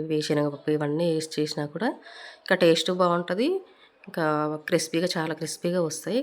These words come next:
కానీ నేనైతే ఇంకా ఈసారి only బొబ్బర్ల పప్పుతోటే చేశానన్నమాట. ఇంకా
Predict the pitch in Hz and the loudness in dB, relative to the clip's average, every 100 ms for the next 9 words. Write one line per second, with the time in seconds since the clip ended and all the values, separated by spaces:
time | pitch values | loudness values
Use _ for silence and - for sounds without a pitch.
0 | - 160 160 175 165 151 156 233 262 226 | -2 -6 -4 -2 -2 -2 -4 -2 -2 -2
1 | 165 151 151 160 156 151 151 - - - | 0 0 -2 -4 -6 -6 -6 -10 -18 -20
2 | - - 156 147 156 165 147 151 151 151 | -10 0 2 2 0 0 0 0 -2 -2
3 | 143 - 151 208 214 175 170 156 147 143 | -8 -10 -10 -6 -4 -4 -4 -6 -4 -6
4 | 139 196 302 349 - - _ _ _ _ | -6 -4 -4 -6 -16 -20 _ _ _ _
5 | _ _ _ - _ _ _ - _ - | _ _ _ -20 _ _ _ -20 _ -4
6 | 180 | 2